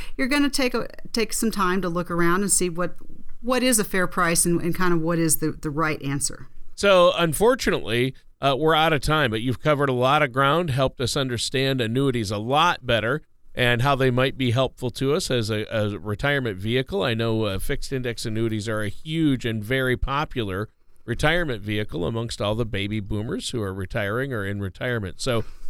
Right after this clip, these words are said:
Speaker 2: uh, this is a good thing to look at. And if people have questions about an annuity they're already in,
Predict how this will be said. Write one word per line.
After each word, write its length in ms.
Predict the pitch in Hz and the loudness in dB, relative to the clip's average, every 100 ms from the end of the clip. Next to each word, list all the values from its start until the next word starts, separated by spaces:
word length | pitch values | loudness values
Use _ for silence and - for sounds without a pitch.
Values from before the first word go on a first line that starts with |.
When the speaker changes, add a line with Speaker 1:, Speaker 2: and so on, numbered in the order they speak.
| - | 2
Speaker 2:
uh, 180 | 113 110 | 4 4
this 220 | 131 147 | 4 4
is 140 | 160 143 | 2 2
a 80 | |
good 260 | 131 147 135 | 0 0 0
thing 220 | 151 143 | 2 2
to 80 | 127 | 0
look 260 | 123 147 190 | 0 2 2
at. 220 | 190 - | 2 0
And 140 | 131 | -2
if 100 | 120 | -2
people 300 | 170 185 156 | -4 -2 2
have 180 | 135 - | 2 0
questions 600 | 160 160 - - 226 226 | -2 -2 -2 -6 -6 -4
about 340 | 101 117 127 117 | -2 0 2 2
an 100 | 117 | -2
annuity 400 | 117 127 127 117 | 0 0 0 0
they're 220 | 110 107 | 0 0
already 400 | 107 101 95 143 | 0 -2 -4 -2
in, 280 | 202 208 | -2 -2